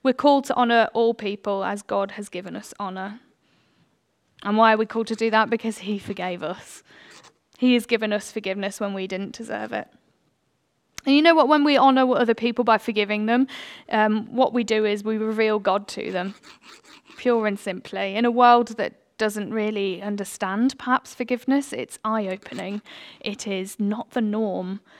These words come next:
for us to be a people that forgive despite circumstances. Um, and what it does is it releases the kingdom of heaven and it brings God's presence. And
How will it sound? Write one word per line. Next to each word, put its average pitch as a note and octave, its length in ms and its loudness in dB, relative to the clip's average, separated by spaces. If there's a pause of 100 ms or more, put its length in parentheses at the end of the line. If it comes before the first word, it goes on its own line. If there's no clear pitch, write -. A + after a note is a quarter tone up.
(140)
for - 140 -10
us A3 280 -6
to A3 120 -8
be G#3 200 -2
a G3 40 -4
people A3 440 -4
that G3+ 140 -6
forgive G#3 560 -6
despite - 460 -8
circumstances. - 1080 -8 (520)
Um, G#3 400 -4 (500)
and B3 120 2
what D4+ 120 6
it B3 100 2
does B3+ 140 2
is B3 160 0
it - 120 0
releases A#3+ 460 -2
the A3 100 0
kingdom A3 340 -2
of G#3 100 0
heaven C4 480 2 (160)
and A#3 100 0
it G#3 140 -4
brings A3 540 -4 (260)
God's G3+ 220 -4
presence. G#3 600 -4
And G#3 300 -6